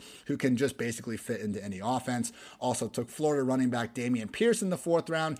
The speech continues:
and tight end Teagan Quintoriano in the sixth. There we go. Basically with these guys, obviously looking a lot more at Pierce than your typical day three running back because of how soft this depth chart is. We'll get to that more in a second.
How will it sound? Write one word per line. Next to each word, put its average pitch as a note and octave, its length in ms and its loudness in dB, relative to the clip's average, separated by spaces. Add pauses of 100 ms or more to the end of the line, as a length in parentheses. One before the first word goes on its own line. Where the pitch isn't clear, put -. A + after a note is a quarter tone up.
(280)
and D#3+ 200 -2
tight D#3 240 4
end C#3+ 200 2
Teagan C3+ 400 2
Quintoriano B2 920 0
in G2+ 100 -6
the F#2+ 60 -8
sixth. - 440 -6
There E3+ 100 -14
we G#3+ 160 -10
go. F#2 240 -10 (380)
Basically F3 420 6
with C#3+ 140 0
these D3+ 200 2
guys, C#3+ 400 4
obviously A3 360 6
looking G3 280 4
a C#3+ 80 -2
lot F3 280 6
more F3+ 180 8
at B2+ 80 -6
Pierce E3 280 2
than D3 120 -2
your B2+ 100 0
typical - 460 4
day C#3 240 2
three C3+ 200 -2
running B2 260 0
back A#2+ 200 -2
because A#2 300 2
of A#2+ 80 -4
how A#2 140 2
soft B2 400 2
this A2 100 -4
depth C#3+ 260 0
chart C#3 240 4
is. C#3 220 2 (240)
We'll B2 100 -2
get B2 120 -2
to B2+ 60 -2
that A#2 180 0
more A#2+ 260 2
in A2+ 160 -4
a G#2+ 80 -4
second. D#3 480 0